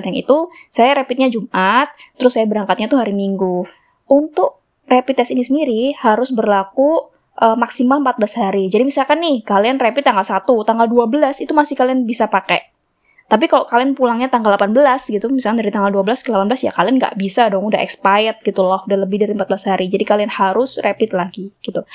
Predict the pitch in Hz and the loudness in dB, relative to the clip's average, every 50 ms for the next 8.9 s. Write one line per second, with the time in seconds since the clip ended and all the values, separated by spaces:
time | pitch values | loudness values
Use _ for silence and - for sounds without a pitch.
0 | - - - - - - 247 285 311 320 330 311 302 320 311 339 311 302 247 233 | -16 -16 -16 -12 -2 2 4 4 4 2 0 0 0 -2 -2 -2 0 0 0 0
1 | 240 262 294 294 294 294 294 311 269 262 269 269 277 277 285 285 269 262 226 - | 0 -2 -2 0 0 0 0 0 0 2 2 2 4 2 2 0 0 -2 -2 -2
2 | - 226 240 233 247 262 269 240 220 220 220 202 226 226 233 254 262 262 - - | -2 0 2 2 2 2 0 -2 -4 -4 -2 0 0 0 0 0 -2 -2 -2 -2
3 | 226 226 240 240 226 208 214 220 - - 220 185 - - - - _ _ _ _ | -2 -2 0 0 -2 -2 -2 -4 -2 0 0 0 -2 -6 -14 -18 _ _ _ _
4 | _ _ - 240 233 - 254 240 - _ - - 202 233 247 240 226 226 262 254 | _ _ -2 -2 0 2 2 0 0 _ -2 -2 0 0 0 0 0 0 -2 -2
5 | 240 214 202 196 190 190 202 - 240 233 233 226 226 - 220 202 220 - - - | -4 -4 -2 -2 -2 -2 -2 0 0 0 0 0 0 0 0 0 -2 -4 -4 -2
6 | - - - - 247 240 247 240 - 214 185 185 220 233 214 208 - 208 254 240 | -2 -2 -2 -2 -4 -2 -2 -4 -2 -4 -4 -2 -2 -2 -2 -2 -2 -2 -4 -2
7 | 214 214 196 220 220 - 196 190 190 - - - 262 240 214 - - 214 - - | -2 -2 -2 -2 -2 -2 -4 -4 -4 -4 -2 -2 -2 -2 -4 -6 -8 -10 -12 -14
8 | - - - - - - - - - - 277 269 285 285 294 294 294 | -20 -20 -20 -20 -20 -20 -20 -20 -4 0 2 2 2 2 0 0 0